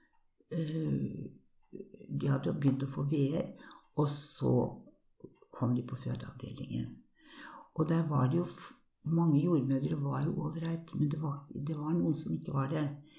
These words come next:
Så de ble stemoderlig behandlet. Så jeg husker spesielt en ung pike som, hun skrek veldig og var litt av, jeg husker det godt.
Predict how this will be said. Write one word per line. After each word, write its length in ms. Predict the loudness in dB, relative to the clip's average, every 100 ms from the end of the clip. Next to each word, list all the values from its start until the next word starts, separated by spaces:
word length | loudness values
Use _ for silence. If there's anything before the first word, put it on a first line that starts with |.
| -20 -20 -8
Så 180 | 0 2
de 140 | 4
ble 200 | 6 6 6
stemoderlig 880 | 4 2 2 2 0 0 2 2 0
behandlet. 680 | 0 2 2 2 -2 -4 -16 _ -20 -16
Så 120 | -6
jeg 140 | -2 2
husker 340 | 2 2 2
spesielt 760 | 0 0 0 2 2 2 -2 0
en 220 | 2 2 0 -2
ung 280 | 6 6 6 4
pike 360 | 2 2 0
som, 320 | -4 0 0 0 -10 -18 -20 -20 _
hun 220 | 6 6 6
skrek 680 | 0 0 2 4 2 0 -2
veldig 360 | 2 2 2 2
og 540 | 0 -4 -10 -14 -4
var 220 | -2 -2 -2
litt 320 | -2 -4 -8 -10
av, 140 | -8
jeg 140 | -6 -6
husker 340 | -4 -4 -4
det 80 | -6
godt. 320 | -6 -8 -10